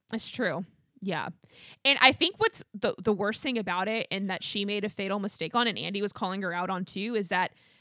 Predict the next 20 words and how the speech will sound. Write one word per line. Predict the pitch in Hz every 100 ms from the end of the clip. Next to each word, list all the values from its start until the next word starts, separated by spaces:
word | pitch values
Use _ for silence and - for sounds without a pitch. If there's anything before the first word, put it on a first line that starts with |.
| -
so | 240 202
obviously | 233 247 262
they | 220
show | 220 202
all | 202
the | 202
clips | 202 -
of | 214 -
her | 202
saying | - 190 190
this | 202
throughout | - 190 190
the | 190
season, | - 165 190 220
but | 226 -
then | 208 226
when | 220
they | 202
film | - - 190 202 294 277
their, | 180 202 185 180 180